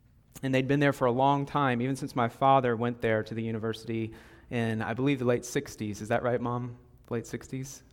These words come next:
is when Dad graduated from Auburn. So they've been there for a long time. In two thousand and ten was a, was a good year for Auburn. They won the national championship, beating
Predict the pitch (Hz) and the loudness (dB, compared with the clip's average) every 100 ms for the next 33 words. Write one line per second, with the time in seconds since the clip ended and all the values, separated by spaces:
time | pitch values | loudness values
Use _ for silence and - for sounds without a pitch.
0 | - 127 123 120 120 127 123 131 127 131 | -20 -10 -6 -4 0 0 0 -2 -2 -4
1 | 131 127 131 127 131 131 135 - - - | -6 -6 -8 -10 -10 -12 -16 -20 -20 -20
2 | - - - - - - - - 160 175 | -20 -20 -20 -20 -20 -20 -20 0 4 6
3 | 214 185 175 151 147 151 151 - 135 127 | 6 6 8 8 8 4 2 0 2 2
4 | 110 107 - - - - _ - 165 156 | 0 -4 -8 -18 -20 -20 _ -4 -2 -2
5 | - 240 214 196 185 170 156 123 - - | -2 0 6 8 8 6 2 0 -2 -4
6 | 175 175 135 113 117 131 - - - _ | 0 4 4 2 -2 -4 -8 -20 -20 _
7 | _ _ _ _ - - _ _ _ - | _ _ _ _ -20 -20 _ _ _ -20
8 | - - - - - - 156 151 143 139 | -20 -20 -20 -20 -20 -14 2 4 6 6
9 | 151 143 131 185 180 156 156 147 147 123 | 4 2 2 4 4 6 6 6 2 4
10 | 123 120 110 113 123 143 160 156 147 151 | 4 4 2 2 2 2 2 4 6 6
11 | 147 151 139 139 127 127 113 - 120 120 | 4 -4 -4 -2 -2 -2 -6 0 0 0
12 | - 120 110 139 156 156 160 156 | -8 -8 0 2 4 2 2 -2